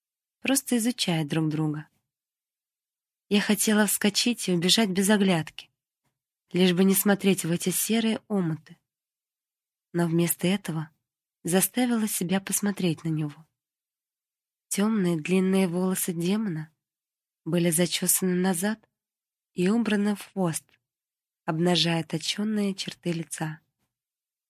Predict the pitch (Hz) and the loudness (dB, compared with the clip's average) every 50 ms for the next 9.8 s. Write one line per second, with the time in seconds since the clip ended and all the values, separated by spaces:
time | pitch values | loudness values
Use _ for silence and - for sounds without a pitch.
0 | _ _ _ _ _ _ _ _ _ _ _ _ - 156 190 175 190 208 180 - | _ _ _ _ _ _ _ _ _ _ _ _ -2 0 0 2 2 0 0 0
1 | 233 247 220 190 175 165 180 170 - - - 185 185 214 226 220 208 - - 160 | -2 0 0 0 0 0 0 -2 -2 -2 -2 -2 0 0 0 -2 -2 -4 -6 -4
2 | 160 175 185 196 226 233 - - 196 175 - - - 180 - - - 175 160 202 | -4 -2 0 0 0 0 0 -2 -2 -4 -2 -4 -4 -4 -4 -2 -4 -2 -2 -2
3 | 214 - - 208 208 208 214 214 214 214 208 196 175 - - - - 139 - _ | -4 -4 -4 -4 -2 -2 -2 -2 -2 -2 -2 -4 -6 -8 -12 -16 -16 -16 -16 _
4 | _ _ _ _ _ _ _ _ _ _ _ _ _ _ _ _ _ _ _ - | _ _ _ _ _ _ _ _ _ _ _ _ _ _ _ _ _ _ _ -8
5 | 190 - - - 180 - 196 190 190 185 - 196 190 - - 233 240 226 208 - | -8 -6 -6 -8 -4 -2 0 0 0 0 0 -2 -4 -2 -2 -2 -2 -2 -2 -4
6 | - 175 175 - - 190 202 208 190 185 180 170 170 175 185 185 - - - - | -2 -2 -2 -2 -2 0 -2 -2 0 0 -2 0 0 -2 -2 -4 -6 -10 -12 -6
7 | - 165 151 143 - - _ _ _ _ _ _ _ _ _ _ _ _ _ _ | -6 -6 -6 -6 -10 -16 _ _ _ _ _ _ _ _ _ _ _ _ _ _
8 | _ _ _ _ _ _ _ _ _ _ _ _ _ _ _ _ _ _ _ _ | _ _ _ _ _ _ _ _ _ _ _ _ _ _ _ _ _ _ _ _
9 | _ _ - 208 226 247 - - 269 262 240 190 160 156 156 | _ _ 0 2 4 4 4 4 4 4 4 2 0 -2 -6